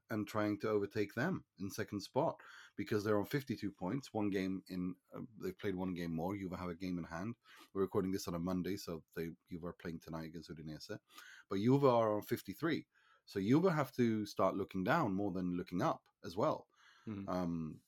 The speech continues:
Speaker 2: Yeah,
Speaker 1: uh,
Speaker 2: absolutely. If
Speaker 1: s-
Speaker 2: Milan continue the form that they're on, as I said before, I mean, they're, they're gonna, uh,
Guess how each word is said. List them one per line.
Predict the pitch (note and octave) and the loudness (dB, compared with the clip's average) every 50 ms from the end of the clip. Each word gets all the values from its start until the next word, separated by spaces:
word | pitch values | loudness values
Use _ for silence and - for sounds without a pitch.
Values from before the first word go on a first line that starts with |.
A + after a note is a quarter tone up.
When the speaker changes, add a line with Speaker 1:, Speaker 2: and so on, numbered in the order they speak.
| _ _ _ _ _ _ _ _ _ _ - - - | _ _ _ _ _ _ _ _ _ _ -14 -6 0
Speaker 2:
Yeah, | B2+ C#3+ B2+ | 2 4 4
Speaker 1:
uh, | |
Speaker 2:
absolutely. | G2 F2+ F2+ A2 B2+ C#3+ A#2+ G#2 G2 - | 4 4 4 4 4 4 4 2 2 0
If | A#2+ - | 0 0
Speaker 1:
s- | - | 2
Speaker 2:
Milan | C3 C3 C#3 C3 B2+ B2 - | 4 6 6 6 4 2 -2
continue | - A2+ - - B2 A#2 A2+ G#2+ | -6 -8 0 0 2 2 2 0
the | G2+ G#2 | -2 -4
form | - - B2 A#2+ A2+ G2 F#2+ F#2 - | -2 2 4 4 4 4 0 -4 -6
that | - - - | -6 -4 0
they're | G2+ F#2+ G#2 A2 | 0 4 4 4
on, | G2+ F2+ E2+ F2+ | 4 4 0 -4
as | F#2+ - | -4 -2
I | F#2+ F#2+ | -2 -2
said | - - G#2+ F#2 E2+ - - - | 0 2 2 2 0 -2 -8 -10
before, | G2 - - A2 G2 F2 F2+ G2 - - - | -8 0 2 2 2 2 0 -4 -10 -12 -6
I | G#2 G2+ | -2 0
mean, | G2+ G2+ G2+ F#2+ F#2+ F#2+ G2 G2 - - | 2 2 2 2 0 -2 -6 -10 -12 -6
they're, | G#2+ G2+ G2 G2 F#2 | -2 0 0 0 0
they're | G2+ G#2 G2+ | 0 0 -2
gonna, | G2 - A2 G#2+ G#2 G#2 G#2 G2+ G2+ | 0 0 -2 -2 0 0 0 0 2
uh, | G#2 G#2 G2+ G2 | 2 2 2 2